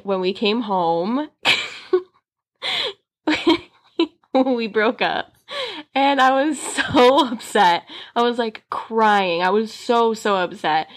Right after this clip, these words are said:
And I, like, the only person who knew that I had done that was my mom, who was already kind of pissed off about it because obviously, why did I do that?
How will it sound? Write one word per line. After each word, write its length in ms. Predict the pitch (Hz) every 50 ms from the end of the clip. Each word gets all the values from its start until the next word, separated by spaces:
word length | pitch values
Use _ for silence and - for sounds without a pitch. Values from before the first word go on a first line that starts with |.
| - - - -
And 100 | - 208
I, 160 | 208 208 214 214
like, 280 | 208 208 208 202 - -
the 160 | 208 202 220
only 180 | 226 233 262 269
person 300 | - 277 262 262 247 233
who 100 | 220 208
knew 140 | 202 196 196
that 120 | 208 196
I 100 | 190 185
had 160 | 196 190 185 185
done 200 | 185 175 175 185
that 140 | 180 180
was 140 | 185 190 190
my 120 | 190 180 175
mom, 340 | 175 170 156 151 151 180
who 80 | 202 196
was 120 | 185 175
already 280 | 185 180 180 180 196 196
kind 420 | - - - - 143 147 156 160 156
of 80 | 143
pissed 240 | - 151 85 - -
off 200 | 139 123 - -
about 240 | - - 76 90 95
it 180 | 156 196 196 -
because 340 | 165 - 190 175 170 - - -
obviously, 1000 | - 147 156 170 151 - 147 147 147 - - 170 165 147 139 156 185 220 233 _
why 240 | - - 143 127 151
did 100 | 151 160
I 120 | 160 160 165
do 160 | - 120 -
that? 280 | 131 147 165 196 -